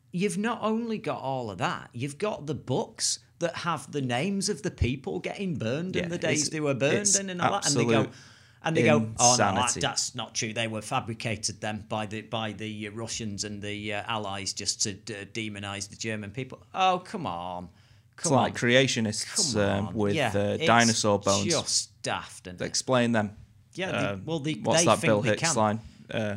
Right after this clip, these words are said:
Speaker 2: well, oh, God,
Speaker 1: Put
Speaker 2: God,
Speaker 1: their,
Speaker 2: put, put
Speaker 1: put
Speaker 2: there
Speaker 1: them
Speaker 2: to
Speaker 1: there.
Speaker 2: test us.
Speaker 1: Test you.
Speaker 2: Yeah.
Speaker 1: Yeah, everything's a test, isn't it, with, with religious nut jobs? It's like, no matter what happens, no matter how, how, how anything happens, you get, you get bloody, they, you,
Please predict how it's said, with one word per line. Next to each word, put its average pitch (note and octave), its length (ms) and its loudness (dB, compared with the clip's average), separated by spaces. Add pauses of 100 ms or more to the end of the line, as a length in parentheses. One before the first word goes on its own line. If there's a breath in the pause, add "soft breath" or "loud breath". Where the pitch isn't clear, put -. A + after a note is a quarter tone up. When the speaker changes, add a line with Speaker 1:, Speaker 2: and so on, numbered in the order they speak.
(140)
Speaker 2:
well, F#2+ 260 -6 (140)
oh, C3 100 0 (160)
God, A#2 200 2 (160)
Speaker 1:
Put - 180 -4
Speaker 2:
God, A#2+ 100 2
Speaker 1:
their, D3 140 -2
Speaker 2:
put, - 140 2
put - 60 -12 (220)
Speaker 1:
put - 220 0
Speaker 2:
there C3+ 80 6
Speaker 1:
them C3 80 4
Speaker 2:
to B2 60 -2
Speaker 1:
there. G#2+ 100 -2
Speaker 2:
test C3+ 300 4
us. A2 160 0
Speaker 1:
Test - 340 -4
you. F2 80 -12 (280)
Speaker 2:
Yeah. B2 180 0
Speaker 1:
Yeah, B2+ 180 -4
everything's D#3 480 -6
a C#3+ 60 -8
test, - 440 -4
isn't B2 120 -6
it, F2 120 -12
with, F#2 200 -14 (180)
with G#2+ 260 -10
religious F#2+ 460 -10
nut F#2 300 -12
jobs? - 420 -12
It's A2+ 240 -4
like, A2+ 300 -4 (260 loud breath)
no B2+ 140 -2
matter C#3+ 240 2
what D3+ 220 -2
happens, F2 580 -6 (280 loud breath)
no A#2+ 100 -4
matter A#2+ 320 -2
how, B2+ 180 0
how, C3+ 360 -2
how C3 440 -4
anything C3+ 400 -4
happens, - 580 -6 (300 soft breath)
you A2 240 -2
get, A2 400 -2
you A#2 160 -6
get A2 320 -4
bloody, A2+ 600 -4 (220)
they, A2+ 240 -10
you, B2 240 -8